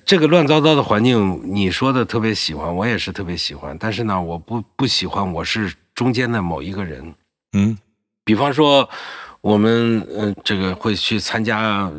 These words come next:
Speaker 1: 美食圈的一些活动，都很盛大，一百多人、二百多人。我这种社交的场合，我特别，就，我就会特别恐惧。
Speaker 2: 对啊。
Speaker 1: 因为不停地有人来找你。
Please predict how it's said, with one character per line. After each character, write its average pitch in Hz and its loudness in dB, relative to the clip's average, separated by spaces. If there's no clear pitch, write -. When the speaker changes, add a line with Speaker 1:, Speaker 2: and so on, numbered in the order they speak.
Speaker 1:
美 92 -2
食 98 -2
圈 110 -2
的 98 -2
一 90 -4
些 95 -4
活 78 -10
动， 80 -8
都 101 -6
很 90 -8
盛 87 -4
大， 78 -10
一 80 -12
百 71 -8
多 76 -10
人、 76 -8
二 80 -6
百 69 -10
多 69 -10
人。 64 -14
我 92 -2
这 131 0
种 92 0
社 113 0
交 104 -2
的 98 -2
场 82 -6
合， 78 -8
我 80 -8
特 - -2
别， 82 -6
就， 90 -4
我 98 -4
就 95 -4
会 110 -6
特 101 -6
别 90 -4
恐 78 -10
惧。 65 -14
Speaker 2:
对 104 0
啊。 113 2
Speaker 1:
因 113 2
为 113 0
不 113 -2
停 110 0
地 107 2
有 95 0
人 90 -2
来 95 -2
找 87 -6
你。 85 -6